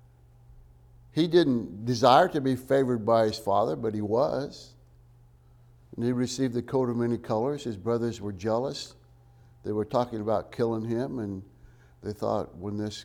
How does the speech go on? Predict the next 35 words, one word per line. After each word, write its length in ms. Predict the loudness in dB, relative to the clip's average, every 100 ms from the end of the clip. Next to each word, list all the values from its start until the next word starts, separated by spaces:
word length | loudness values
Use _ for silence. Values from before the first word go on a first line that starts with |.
| -4
caravan 500 | -2 0 0 -2 -4
came 300 | -4 -4 -4
through 240 | -6 -4
going 320 | -4 -4 -4
towards 420 | -6 -4 -4 -4
Egypt, 400 | -6 -6 -4 -6
you 120 | -6 -6
know, 100 | -4
"Why 240 | -2 -2
should 160 | -2 -6
we 100 | -6
kill 220 | -4 -2
him 140 | -2
when 140 | -4 -8
we 100 | -8
can 120 | -6
make 160 | -6
some 220 | -6 -6 -4
money 240 | -4 -4
off 240 | -6 -6
of 160 | -8 -8
him?" 180 | -10 -10 -18 -20 -20 -20 -20 -20 -20 -20
And 100 | -16
so 140 | -6 -4
they 100 | -2
sold 300 | 2 2 2
him 120 | 0
into 200 | 0 0
Egypt. 600 | -2 -4 -4 -4 -6 -14 -20 -20 -20 -20 _ -20 -20 -20 -20 -20 -20 -20 -20 -20 _ _ _ -20 -20 _ -20 -20 -20 _ _ -10
And 140 | -4 4
God 280 | 6 6 6
takes 200 | 4 4
him 140 | 2
into 180 | 4 4
Egypt. 540 | 4 2 0 -4 -10